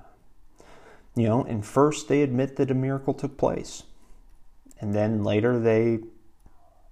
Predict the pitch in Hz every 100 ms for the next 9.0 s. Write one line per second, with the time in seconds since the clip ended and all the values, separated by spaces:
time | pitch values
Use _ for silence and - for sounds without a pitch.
0 | - - 135 - 98 - - 101 101 101
1 | 104 104 127 104 - - - - - -
2 | - 98 - - - - - - 113 110
3 | 98 107 110 113 107 104 101 - - 117
4 | 113 110 110 104 104 - - - - -
5 | - - - 107 113 117 110 110 104 104
6 | 101 113 110 110 98 104 104 - 113 113
7 | 110 - 113 107 104 131 127 - - 98
8 | 110 101 107 113 107 - 127 120 113